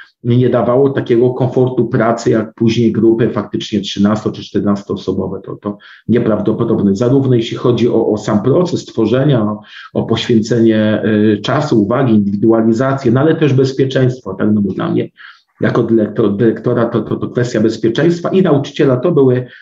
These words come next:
dwa, mam wrażenie, największe wyzwania. A zrobienie i wyposażenie to są rzeczy takie, mam wrażenie,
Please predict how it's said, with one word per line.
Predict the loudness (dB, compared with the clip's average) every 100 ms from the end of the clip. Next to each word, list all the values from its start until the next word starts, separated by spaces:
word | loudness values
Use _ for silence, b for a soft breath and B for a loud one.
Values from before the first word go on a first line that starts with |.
| -10
dwa, | -4 -2 0
mam | 0 2
wrażenie, | 2 2 2 2
największe | 2 2 2 0 0 0 0
wyzwania. | -2 -2 -2 -4 -10 -16 b b _ -4
A | -2
zrobienie | 2 2 0 2 2
i | 4
wyposażenie | 2 0 -2 0 0 2 2 2
to | 0
są | -4 0 2
rzeczy | 2 0 -2
takie, | -2 0 0
mam | 2 2
wrażenie, | 2 2 0 0 -4